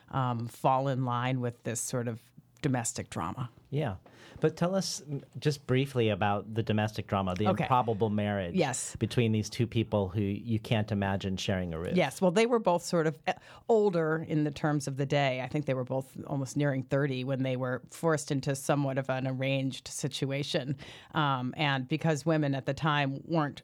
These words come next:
Speaker 1: allowed to own their own property or have their own money, um, Fanny essentially funded, uh, Claude Bernard's early research in physiology. He was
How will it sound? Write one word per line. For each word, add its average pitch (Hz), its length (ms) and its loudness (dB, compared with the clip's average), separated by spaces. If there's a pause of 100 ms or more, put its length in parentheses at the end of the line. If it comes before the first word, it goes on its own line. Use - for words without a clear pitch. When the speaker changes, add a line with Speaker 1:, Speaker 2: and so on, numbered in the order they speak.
Speaker 1:
allowed 147 320 2
to 147 100 0
own 147 220 2
their 135 120 -2
own 139 120 -2
property 135 420 -2
or 135 60 -4
have 131 200 0
their 139 120 0
own 143 120 2
money, 208 360 4 (360)
um, 156 460 4
Fanny 156 640 2 (760)
essentially 160 840 2
funded, 160 680 2 (140)
uh, 147 300 0
Claude 147 320 2
Bernard's 135 680 0 (140)
early 165 340 2
research 143 680 -2
in 143 260 0
physiology. 139 840 0
He 160 220 2
was 156 300 0